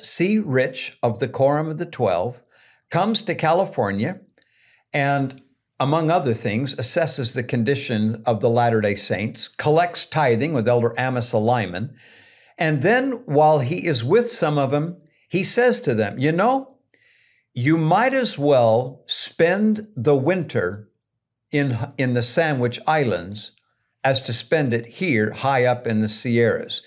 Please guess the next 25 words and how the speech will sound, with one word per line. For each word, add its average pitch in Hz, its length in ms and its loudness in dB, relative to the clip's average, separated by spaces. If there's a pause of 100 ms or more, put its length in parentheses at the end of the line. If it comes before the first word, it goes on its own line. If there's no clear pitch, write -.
(300)
So 139 240 2
Brother 165 400 2
Rich, 139 440 0
Elder 151 280 2
Rich, 107 420 -4 (380)
called 131 680 2
George 151 520 2
Q 214 220 -2
Cannon, 131 600 -2 (380)
Henry 220 500 2
Bigler, 127 640 2
and 131 160 0
a 131 80 0
number 180 380 2
of 160 100 2
others 135 560 0 (560)
to 151 100 0
go 165 460 4
to 165 220 -2
the 123 120 -4
Sandwich 160 640 -2
Islands 139 720 0 (240)
to 160 100 -4
become 160 500 0
missionaries 143 800 0